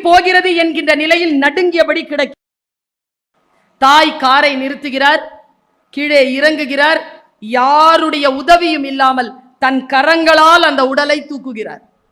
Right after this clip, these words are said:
நேரா காருக்கு வராங்க, காருக்கு பின் டோர் திறந்து உள்ள போடுறாங்க, நேரா ஆசிரமத்துக்கு கூட்டு போறாங்க. இது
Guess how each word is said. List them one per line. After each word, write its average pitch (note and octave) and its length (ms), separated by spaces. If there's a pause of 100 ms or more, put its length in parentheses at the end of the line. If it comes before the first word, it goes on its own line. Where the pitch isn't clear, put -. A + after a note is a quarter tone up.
(680)
நேரா D#4 380 (140)
காருக்கு D4+ 440
வராங்க, C#4 280 (640)
காருக்கு D4+ 400 (100)
பின் D4+ 180
டோர் D4 240
திறந்து C#4+ 360
உள்ள C#4 120 (140)
போடுறாங்க, C#4 400 (560)
நேரா D4 240
ஆசிரமத்துக்கு C#4+ 480
கூட்டு A#3 220
போறாங்க. G#3+ 220 (120)
இது B3+ 80